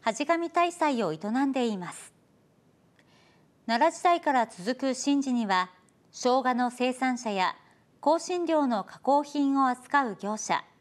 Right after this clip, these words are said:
それに地元の人たちなどおよそ六百人が集まりました。生姜などが添えられた神前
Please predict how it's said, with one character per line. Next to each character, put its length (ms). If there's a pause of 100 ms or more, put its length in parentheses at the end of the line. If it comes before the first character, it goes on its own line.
(480)
そ 140
れ 160
に 240 (280)
地 160
元 280
の 140
人 200
た 140
ち 160
な 100
ど 240 (340)
お 60
よ 140
そ 280
六 240
百 220
人 180
が 240
集 120
ま 80
り 100
ま 140
し 120
た。 160 (3750)
生 300
姜 100
な 140
ど 120
が 140
添 240
え 40
ら 120
れ 100
た 220
神 320
前 140